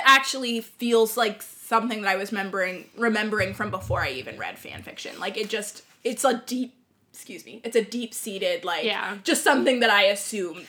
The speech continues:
Speaker 1: that
Speaker 2: Well, and 'cause we see it again at the end of the
Speaker 1: Right.
Speaker 2: book, so that also, like, I kind of think about that too. But, um,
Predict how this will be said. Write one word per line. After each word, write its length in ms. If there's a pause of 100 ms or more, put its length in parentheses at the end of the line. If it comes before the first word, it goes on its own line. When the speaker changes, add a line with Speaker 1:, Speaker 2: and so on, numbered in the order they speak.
(120)
Speaker 1:
that 140
Speaker 2:
Well, 160
and 220
'cause 180
we 160
see 280
it 80
again 640 (160)
at 140
the 120
end 140
of 80
the 60
Speaker 1:
Right. 80
Speaker 2:
book, 320
so 240
that 240
also, 680 (360)
like, 300
I 180
kind 240
of 80
think 160
about 240
that 220
too. 340
But, 260
um, 480